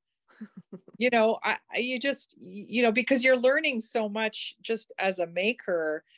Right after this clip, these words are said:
you can't be so, like, it's, it's hard to think of all the different other facets of the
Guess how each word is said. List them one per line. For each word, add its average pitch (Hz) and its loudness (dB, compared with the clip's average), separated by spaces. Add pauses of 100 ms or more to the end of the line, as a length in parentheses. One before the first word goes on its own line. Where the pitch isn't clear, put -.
(180)
you 190 -10
can't 226 0
be 196 -4
so, 202 4
like, 185 0
it's, 180 -8
it's 185 -6
hard 214 4
to 185 -2
think 196 -4
of 170 -2
all 175 4
the 170 -4
different 185 -4
other 170 0 (160)
facets - -4
of 180 0
the 165 -6